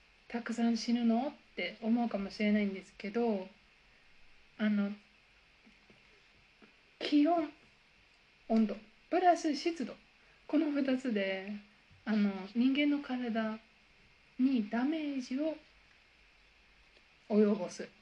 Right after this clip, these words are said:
うん。これ英語ですけどね。そのままカタカナで使いますね。ダメージを及ぼす。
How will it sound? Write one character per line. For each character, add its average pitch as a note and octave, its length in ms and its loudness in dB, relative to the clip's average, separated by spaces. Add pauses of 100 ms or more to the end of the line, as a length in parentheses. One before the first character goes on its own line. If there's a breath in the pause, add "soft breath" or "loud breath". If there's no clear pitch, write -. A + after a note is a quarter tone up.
う G#3 40 -4
ん。 - 20 -2
こ F3 60 -10 (960)
れ A3 180 -8
英 G#3+ 180 2
語 G#3+ 120 0
で G#3 120 -4
す - 120 -14
け - 60 -20
ど F3 120 -18
ね。 G3 320 -8 (260)
そ - 140 -4
の G#3+ 80 4
ま G#3+ 100 2
ま G#3 140 0
カ G#3+ 120 -4
タ G#3+ 120 -2
カ G#3+ 120 -4
ナ G3 100 -2
で - 120 -10
使 - 160 -12
い F#3+ 60 -14
ま F#3 120 -14
す - 80 -10
ね。 A#3 260 -4
ダ A3 100 -4
メ G#3+ 200 2
ー F#3+ 60 -6
ジ F#3+ 120 -14
を F3+ 100 -10
及 F3+ 60 -16
ぼ F3+ 60 -16 (120)
す。 - 220 -20